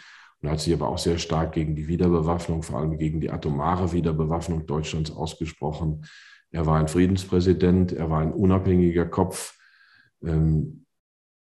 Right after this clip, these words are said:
er hat natürlich auch mit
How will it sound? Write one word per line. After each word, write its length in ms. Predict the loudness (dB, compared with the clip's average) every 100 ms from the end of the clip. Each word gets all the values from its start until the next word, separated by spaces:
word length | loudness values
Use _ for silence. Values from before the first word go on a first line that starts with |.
| _
er 240 | -4 -2 0
hat 380 | -2 -4 -10 -8
natürlich 480 | -6 -2 -2 -2 -2
auch 440 | -4 -4 -8 -6
mit 480 | -6 -6 -10 -14